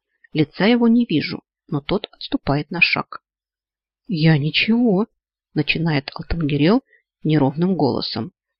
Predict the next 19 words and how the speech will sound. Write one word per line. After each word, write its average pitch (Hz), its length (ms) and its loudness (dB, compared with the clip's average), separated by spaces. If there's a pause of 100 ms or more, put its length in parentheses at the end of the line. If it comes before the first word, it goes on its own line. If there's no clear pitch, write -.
(140)
глядя 143 420 2
снизу 143 400 -2
вверх - 460 -2
на 226 100 6
возвышающегося 156 1000 -2
над 165 200 -2
ним 131 140 -2
капитана. - 680 -8 (440)
«Этот - 220 -4
человек 147 440 0
умеет 151 320 -2
робеть?» 151 520 2 (1000)
«Я 165 420 4
только, 190 480 4 (680)
там 185 180 6
эти 233 240 0
дети 240 300 4
очень 160 260 2
шумят. 208 540 0